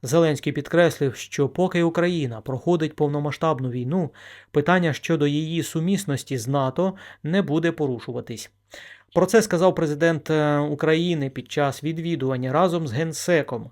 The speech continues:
нато Енстом Столтенбергом Національного університету оборони у вівторок, тридцятого квітня. Також президент зазначив, що однією з причин,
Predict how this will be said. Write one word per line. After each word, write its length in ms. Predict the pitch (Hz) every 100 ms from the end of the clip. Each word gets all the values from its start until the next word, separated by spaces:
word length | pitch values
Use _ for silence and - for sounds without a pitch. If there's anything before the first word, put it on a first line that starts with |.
| -
нато 560 | 135 135 101 104 156 135
Енстом 460 | 143 151 131 120 - -
Столтенбергом 920 | - 139 120 135 127 156 151 190 190 - - - -
Національного 760 | 196 196 175 135 135 175 170 151
університету 960 | 156 151 143 135 127 - 127 151 151
оборони 680 | 131 - 123 127 123 110 113 110 - - -
у 120 | 185
вівторок, 460 | 127 - 160 175 -
тридцятого 540 | 120 - 139 127 123
квітня. 480 | 123 120 - 110 104 - - -
Також 280 | - 185 185
президент 480 | - 170 170 175 170
зазначив, 500 | 160 151 180 156 139
що 260 | - 165 160
однією 540 | 151 147 170 180 165
з 60 | 160
причин, 480 | 175 165 208 139